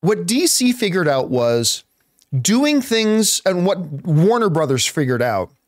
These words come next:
too late, but was that doing things the way they were doing them was not working. Having no single vision overseeing their cinematic universe,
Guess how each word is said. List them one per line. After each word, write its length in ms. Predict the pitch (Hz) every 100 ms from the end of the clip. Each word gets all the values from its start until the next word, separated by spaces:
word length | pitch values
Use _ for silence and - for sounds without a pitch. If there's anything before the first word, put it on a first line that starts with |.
| _ _ _ _ _ _ _ - -
too 220 | - 208
late, 460 | 147 156 101 90 - - _ _ _ _ - _
but 120 | - 185
was 180 | 190
that 220 | 202 185 127
doing 340 | 196 269 285
things 300 | 220 220 190
the 80 | 208
way 220 | 185 185
they 100 | 170
were 160 | 160 151
doing 320 | 117 151 151
them 320 | 139 131 127 - _ _ -
was 300 | 147 139 131
not 340 | 139 131 131
working. 360 | 131 110 - - - _ _ _ _ _ _ _ _ _ _ _
Having 540 | - 185 180 175 165
no 720 | 156 147 175 214 247 254 254 240
single 560 | - - - 214 220 226
vision 460 | 160 170 156 170 170
overseeing 760 | 165 156 170 165 - 160 151 147
their 120 | 139
cinematic 520 | 131 143 135 123 123
universe, 540 | 117 101 92 95 -